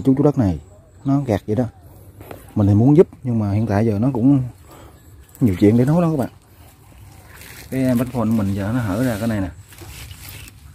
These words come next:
vậy đó, hai bên luôn. Bởi, à,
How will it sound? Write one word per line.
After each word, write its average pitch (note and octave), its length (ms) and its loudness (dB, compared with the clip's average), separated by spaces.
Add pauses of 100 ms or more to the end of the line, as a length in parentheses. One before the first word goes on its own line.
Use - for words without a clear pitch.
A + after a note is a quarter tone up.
(100)
vậy F#2+ 220 -8
đó, G2+ 60 -12 (1600)
hai G#2+ 120 -6
bên G#2+ 240 -2
luôn. G2+ 140 -4 (1900)
Bởi, G#2+ 220 -6
à, G#2 560 -6